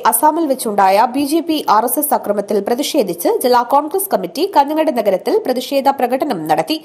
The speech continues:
കാഞ്ഞങ്ങാട് മാന്തോപ്പ് മൈതാനിയിൽ നിന്നും കോട്ടച്ചേരി വരെ നടത്തിയ പ്രതിഷേധ പ്രകടനത്തിൽ നിരവധി ആളുകൾ പങ്കെടുത്തു. തുടർന്ന് നടത്തിയ പ്രതിഷേധ യോഗത്തിൽ ഡി സി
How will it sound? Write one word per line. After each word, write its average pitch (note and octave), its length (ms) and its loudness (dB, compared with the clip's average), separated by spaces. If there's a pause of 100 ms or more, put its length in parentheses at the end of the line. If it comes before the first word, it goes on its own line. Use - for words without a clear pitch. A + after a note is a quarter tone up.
(300)
കാഞ്ഞങ്ങാട് C#4+ 420 2
മാന്തോപ്പ് F4 440 2
മൈതാനിയിൽ D#4 520 2
നിന്നും C#4 220 -2 (100)
കോട്ടച്ചേരി C#4+ 460 0
വരെ B3+ 180 2
നടത്തിയ B3 460 2
പ്രതിഷേധ B3+ 400 -2 (100)
പ്രകടനത്തിൽ B3 480 -2 (100)
നിരവധി C#4+ 440 0
ആളുകൾ F3+ 260 2 (100)
പങ്കെടുത്തു. E3+ 440 0 (180)
തുടർന്ന് D4 320 4
നടത്തിയ D#4+ 420 2
പ്രതിഷേധ C#4 400 0 (120)
യോഗത്തിൽ G#3+ 320 2 (100)
ഡി C#4 140 0
സി D4 100 -4